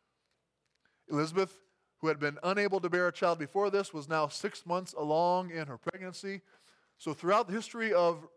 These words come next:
redemption, when God was taking another significant step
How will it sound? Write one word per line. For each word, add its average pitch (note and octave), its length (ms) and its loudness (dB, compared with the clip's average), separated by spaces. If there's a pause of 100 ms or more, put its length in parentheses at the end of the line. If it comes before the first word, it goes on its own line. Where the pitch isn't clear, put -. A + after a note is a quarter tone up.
redemption, G#3 760 -2
when E3 180 -4
God F3+ 480 6
was D3+ 140 -8
taking F#3 320 -4
another E3 400 0 (260)
significant E3 640 -4
step - 560 2